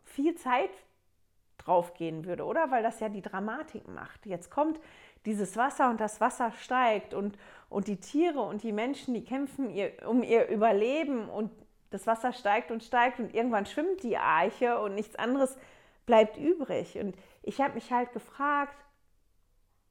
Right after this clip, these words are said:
was war denn mit den Leuten da? Wie haben die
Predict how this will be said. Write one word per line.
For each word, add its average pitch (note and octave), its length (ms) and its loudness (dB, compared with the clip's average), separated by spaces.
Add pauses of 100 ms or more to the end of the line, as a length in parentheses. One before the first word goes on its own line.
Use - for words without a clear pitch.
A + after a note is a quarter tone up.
(460)
was F3+ 320 -6
war C#4 140 2 (120)
denn C#4 100 0
mit E3 140 -6
den E3 140 -8
Leuten D#3 400 -10
da? D#3+ 160 -4
Wie F#3 160 -2
haben A#3 300 0
die A3+ 320 -2